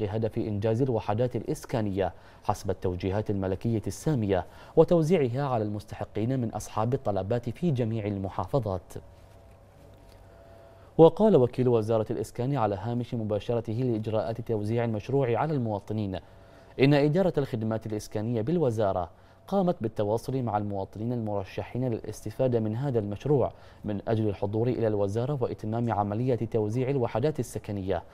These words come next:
ولفت الشيخ عبد الله بن أحمد أن الموظفين المختصين بإنهاء الإجراءات التعاقدية في إدارة الخدمات الإسكانية قاموا بتقديم عرض مرئي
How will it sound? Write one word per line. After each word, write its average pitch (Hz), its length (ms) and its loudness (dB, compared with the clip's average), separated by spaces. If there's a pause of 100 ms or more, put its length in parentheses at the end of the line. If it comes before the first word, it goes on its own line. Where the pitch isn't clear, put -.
(240)
ولفت 90 340 0
الشيخ 101 280 -2
عبد 104 180 2
الله 107 140 2
بن 104 140 -2
أحمد 120 480 -4
أن 117 120 0
الموظفين 104 640 -2
المختصين 113 680 -2
بإنهاء 113 460 -2
الإجراءات 110 540 -2
التعاقدية 113 840 2 (360)
في 156 140 6
إدارة 170 340 2
الخدمات 113 500 -2
الإسكانية 95 720 -4 (320)
قاموا 104 280 2
بتقديم 104 480 -2
عرض 110 300 2
مرئي 113 640 0